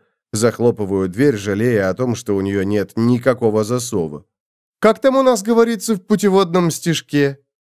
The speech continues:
«Зазубренным строем, обнявшись с тенями, усопшие рыцари молча стоят,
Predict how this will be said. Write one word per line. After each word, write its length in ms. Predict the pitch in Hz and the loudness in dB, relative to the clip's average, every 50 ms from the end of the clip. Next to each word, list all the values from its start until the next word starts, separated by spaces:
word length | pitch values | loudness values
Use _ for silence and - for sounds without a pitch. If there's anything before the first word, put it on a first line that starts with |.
| _ _ _ _ - | _ _ _ _ -4
«Зазубренным 840 | 120 113 160 175 160 175 247 269 226 262 254 247 247 240 240 233 214 | 0 2 4 4 4 2 0 0 2 2 2 4 4 4 2 2 0
строем, 800 | - - - - 190 180 185 202 220 226 214 190 160 131 113 117 | -4 -4 -2 0 2 4 4 4 4 4 4 2 2 0 2 2
обнявшись 840 | 127 135 123 135 143 156 170 175 147 - 175 160 147 127 - - | 2 2 2 2 2 2 2 0 -2 -2 -2 -2 -2 -2 -4 -10
с 40 | - | -8
тенями, 500 | - - 147 135 139 151 165 185 180 175 | -2 0 0 2 4 4 2 2 2 2
усопшие 640 | 170 156 143 123 120 156 170 147 - - 151 151 143 | 2 0 0 0 0 -2 -4 -4 -4 -2 0 2 2
рыцари 380 | 143 160 185 180 - 196 185 175 | 2 0 -2 -2 -2 -2 0 0
молча 440 | 160 147 135 123 113 98 - - 95 | 2 2 2 2 0 -2 -4 -6 -6
стоят, 540 | 90 - - 98 92 90 90 87 85 - _ | -6 -6 -4 -2 -2 0 0 -2 -4 -6 _